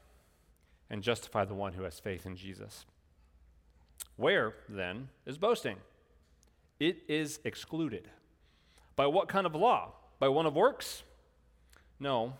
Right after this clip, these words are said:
on the contrary, by a law of faith. For we conclude that a person is justified by faith apart from the works of the law.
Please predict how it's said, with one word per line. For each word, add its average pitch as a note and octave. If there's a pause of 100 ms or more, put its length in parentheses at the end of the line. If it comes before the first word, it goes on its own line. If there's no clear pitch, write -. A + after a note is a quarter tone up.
(160)
on B2
the A#2+
contrary, A#2 (720)
by G#2+
a G2
law F2+
of E2+
faith. - (1040)
For A3+
we G3
conclude E3 (680)
that A2
a G#2
person G#3+ (480)
is G#2
justified E3+
by G2+
faith D#3+ (300)
apart D#3
from D#3
the D#3
works A2
of G#2
the G#2
law. F#2